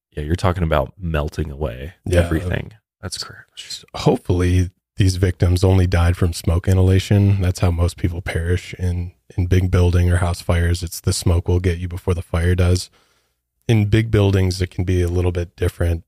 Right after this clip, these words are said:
Speaker 2: but if they died from being caught on fire, their end would have been way more horrific than it was. So we can just hope that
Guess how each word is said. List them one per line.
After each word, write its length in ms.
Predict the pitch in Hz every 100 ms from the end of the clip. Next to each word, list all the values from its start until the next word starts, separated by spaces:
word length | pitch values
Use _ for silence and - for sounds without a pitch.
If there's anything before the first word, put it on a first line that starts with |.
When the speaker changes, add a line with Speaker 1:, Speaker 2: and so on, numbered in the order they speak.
| _ _ _ _ _ _ _
Speaker 2:
but 280 | - 87 82 - _ _ -
if 100 | 98
they 120 | -
died 300 | 98 95 95
from 120 | 107
being 160 | 104 90
caught 240 | - 92
on 180 | 95 85 - _
fire, 500 | 85 87 101 117 123 _ _ _ _ _ _ _
their 160 | 95 90
end 200 | 95 92
would 160 | 92 92
have 160 | 87
been 400 | 92 85 82 85 - _ _
way 280 | 101 98 98
more 220 | 92 87
horrific 460 | 87 90 85 - 85
than 140 | -
it 80 | 80
was. 300 | 85 80 80
So 180 | - 87
we 120 | 90
can 140 | 90 92
just 220 | 85 -
hope 240 | 90 87
that 220 | - 82